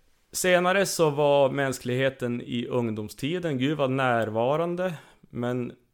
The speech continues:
och, ja, bestämmande. I-, lite la-, lagen där som styr Mose till Jesus. Efter Jesus så är mänskligheten vuxen.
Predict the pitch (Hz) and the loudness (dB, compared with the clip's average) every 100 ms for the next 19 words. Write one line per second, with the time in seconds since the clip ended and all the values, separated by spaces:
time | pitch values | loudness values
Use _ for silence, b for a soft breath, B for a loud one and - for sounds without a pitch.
0 | _ _ _ _ _ _ _ 131 123 - | _ _ _ _ _ _ _ -8 -8 -10
1 | _ _ - _ _ _ _ 120 131 143 | _ _ -20 _ _ _ _ -20 -12 -4
2 | 123 113 170 - 139 208 180 113 110 110 | -2 -2 -4 -2 -4 -2 -4 -4 -6 -8
3 | 131 131 139 160 180 165 160 151 135 - | -8 -8 -8 -8 -4 -2 -2 0 -2 -4
4 | - - 127 131 143 131 104 107 107 110 | -12 -12 -6 -4 -2 -4 -6 -6 -6 -10
5 | 104 - 104 101 92 _ _ _ _ - | -16 -12 -10 -10 -14 _ _ _ _ -18
6 | - - 113 123 127 123 110 120 110 101 | -18 -14 -8 -6 -6 -8 -8 -8 -8 -8
7 | - 110 104 113 120 - 110 - - - | -14 -14 -8 -6 -8 -10 -14 -14 -20 -20
8 | b b b b b b b b b - | b b b b b b b b b 2
9 | 190 - - - 214 156 185 220 208 - | 2 0 -6 -4 -2 -2 -2 -2 -6 -8
10 | 120 107 - - _ - - 143 143 131 | -6 -6 -10 -16 _ -16 -8 -2 0 -2
11 | - _ _ _ _ 131 139 147 139 139 | -6 _ _ _ _ -8 -4 -4 -4 -6
12 | 131 113 113 110 110 143 143 - 123 117 | -6 -8 -8 -8 -4 -6 -6 -8 -8 -6
13 | 151 - - - 190 127 95 | -8 -8 -12 -10 -8 -8 -10